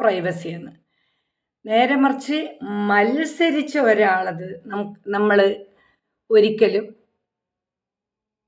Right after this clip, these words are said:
എങ്ങനെയൊന്നും പ്രതീക്ഷിക്കുന്നില്ല. അദ്ദേഹം ഏത് പാർട്ടിക്ക് വേണ്ടിയിട്ടാണ് മത്സരിക്കുന്നത്, അതങ്ങനെ തന്നെയല്ലേ? അതെ,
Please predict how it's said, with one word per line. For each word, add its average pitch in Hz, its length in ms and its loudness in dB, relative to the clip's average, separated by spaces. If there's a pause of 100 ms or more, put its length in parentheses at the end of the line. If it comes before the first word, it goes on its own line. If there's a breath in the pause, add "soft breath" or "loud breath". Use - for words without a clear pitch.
(340)
എങ്ങനെയൊന്നും 220 680 2 (640)
പ്രതീക്ഷിക്കുന്നില്ല. 247 840 -2 (640)
അദ്ദേഹം 208 360 2 (120)
ഏത് 208 240 4
പാർട്ടിക്ക് 254 380 0
വേണ്ടിയിട്ടാണ് 254 600 0
മത്സരിക്കുന്നത്, 254 760 -2 (1700)
അതങ്ങനെ 277 420 2
തന്നെയല്ലേ? 208 480 -4 (1000)
അതെ, 170 220 -8